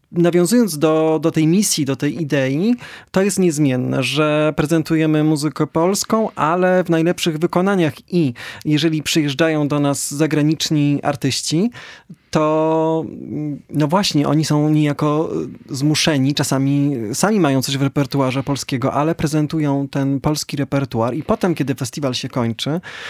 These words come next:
oni bardzo często włączają jakieś utwory, które bardzo im się spodobały,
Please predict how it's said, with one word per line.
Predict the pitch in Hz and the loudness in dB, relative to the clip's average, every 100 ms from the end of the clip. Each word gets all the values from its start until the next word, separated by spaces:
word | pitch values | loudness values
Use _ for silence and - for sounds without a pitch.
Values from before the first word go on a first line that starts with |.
| - - - | -14 -14 -2
oni | 156 214 | 0 2
bardzo | 208 196 | 2 0
często | 185 165 - 175 165 170 | 2 2 2 2 2 2
włączają | 165 180 262 285 180 151 139 76 - - | 2 2 2 4 4 2 0 -4 -10 -6
jakieś | 143 156 151 | -4 -2 -2
utwory, | - 190 170 | 0 2 2
które | - 139 135 | 0 0 2
bardzo | 139 156 143 | 2 0 0
im | 147 | -2
się | 135 147 | 0 -2
spodobały, | - 143 135 131 127 147 | -2 0 2 2 0 0